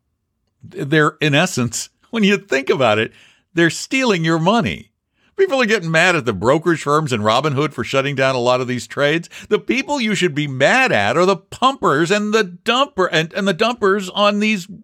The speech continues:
boards. You should be mad at them. They're taking advantage of you. They're literally legally robbing you. It's legal,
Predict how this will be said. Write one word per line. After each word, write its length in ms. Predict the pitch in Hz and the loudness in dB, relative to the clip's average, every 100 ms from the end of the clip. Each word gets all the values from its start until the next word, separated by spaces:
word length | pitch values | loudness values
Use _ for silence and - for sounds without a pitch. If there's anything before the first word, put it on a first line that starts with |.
| _ _ _ _ | _ _ _ _
boards. 720 | - 233 269 254 110 - - - _ - - | -2 0 4 2 0 -6 -20 -20 _ -20 -4
You 180 | 202 269 | -2 0
should 200 | 277 202 | -2 -2
be 120 | 190 | 0
mad 460 | 170 160 165 175 190 | 0 2 2 4 2
at 200 | 180 - | 0 -2
them. 500 | 226 269 220 98 - _ _ | 0 2 0 -4 -14 _ _
They're 380 | 120 151 247 269 | -4 0 2 0
taking 460 | 220 175 180 190 180 | 0 0 0 0 -2
advantage 520 | 165 175 190 208 160 | 0 0 0 0 0
of 120 | 190 | -2
you. 340 | 156 233 262 151 | 0 0 -2 -4
They're 380 | 113 233 254 190 | 0 2 4 2
literally 1400 | 180 220 294 311 - 180 143 127 110 104 85 73 73 _ _ _ _ _ _ _ _ _ _ | -2 -4 -4 -4 -4 -2 0 0 0 -2 -2 -8 -14 _ _ _ _ _ _ _ _ _ _
legally 760 | - 139 214 196 185 165 165 - - | -4 0 2 2 2 2 0 -4 -8
robbing 460 | 95 123 113 95 | 0 2 2 0
you. 220 | 85 60 _ _ _ _ _ _ _ _ _ _ _ _ - | -4 -10 _ _ _ _ _ _ _ _ _ _ _ _ -18
It's 120 | - | -2
legal, 520 | 147 285 - - _ | 0 0 -2 -12 _